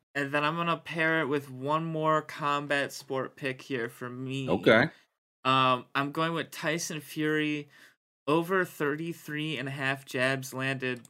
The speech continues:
Speaker 1: Um, that number feels very, very low to me. Um, in
Speaker 2: Which,
Speaker 1: his
Speaker 2: the jabs you said? Okay.
Speaker 1: Yes, I
Speaker 2: Gotcha.
Speaker 1: think he, I think, I feel like that's a lock. Like, if you look at his last fight against Wilder,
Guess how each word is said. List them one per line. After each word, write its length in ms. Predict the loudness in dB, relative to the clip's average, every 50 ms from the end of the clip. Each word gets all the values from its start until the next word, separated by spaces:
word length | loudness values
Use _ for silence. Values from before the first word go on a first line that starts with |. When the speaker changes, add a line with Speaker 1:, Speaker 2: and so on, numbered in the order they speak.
| _ _ -4
Speaker 1:
Um, 400 | -2 0 0 0 -2 -4 -8 -4 0
that 280 | 4 4 4 4 2 0
number 520 | -2 -4 -2 -4 -2 -2 -2 0 -2 -2
feels 640 | -4 -10 -12 -6 -4 -2 0 0 0 -2 -2 -4
very, 1300 | -8 -10 -12 -16 -18 -10 -4 0 2 2 4 2 2 0 0 -2 -4 -4 -4 -4 -4 -4 -4 -6 -6 -8 -8 -10
very 960 | -12 -14 -14 -8 -4 0 0 2 2 2 0 0 -2 -2 -2 -2 -4 -4 -6 -8
low 360 | -8 -8 -6 -6 -6 -6 -8
to 200 | -10 -14 -14 -14
me. 480 | -12 -12 -12 -12 -12 -14 -14 -14 -16 -16 _ _ _ _ _ _ _ _ _ _ _ _ _ _ _ 2
Um, 440 | 4 6 6 6 4 2 -2 -6 -4 -2
in 120 | -2 -2
Speaker 2:
Which, 60 | 2 4 4 4 4 0 -2
Speaker 1:
his 180 | -4 -2 2 2
Speaker 2:
the 80 | 2
jabs 500 | 4 6 8 10 12 12 12 10 10 6
you 80 | 4 4
said? 240 | 6 6 6 6 6 4
Okay. 120 | 4 4 6 6
Speaker 1:
Yes, 480 | 6 4 4 0 -2 -4 -4 -4 -6 -2 2
I 140 | 2 2 2
Speaker 2:
Gotcha. 160 | 2 2 4
Speaker 1:
think 380 | 4 4 2 0 -4 -8 -10 -12
he, 440 | -16 -14 -8 -6 -4 -4 -4 -4 -6 -10 -10 -2
I 120 | 0 0 0
think, 380 | 0 -2 -6 -8 -8 -8 -8 -4 0
I 120 | 0 0
feel 220 | 0 -2 -4 -4 -2
like 160 | -2 -4 -2
that's 300 | 0 0 0 0 -2 -6
a 60 | -8
lock. 680 | -8 -8 -6 -2 0 2 2 2 2 0 -2 -6 _ -10 -4
Like, 280 | -2 0 0 0 -2 -4
if 180 | -6 -6 -4 -6
you 140 | -6 -4
look 220 | -4 -4 -6 -4 -6
at 80 | -6 -4
his 260 | -4 -6 -6 -6 -4
last 460 | 0 2 2 2 2 0 -2 -6 -10
fight 300 | -6 -4 -2 -2 -2 -2 -4
against 340 | -6 -6 -6 -6 -6 -6
Wilder, 840 | -2 0 2 2 2 2 0 -2 -4 -6 -6 -4 -4 -4 -4 -6 -8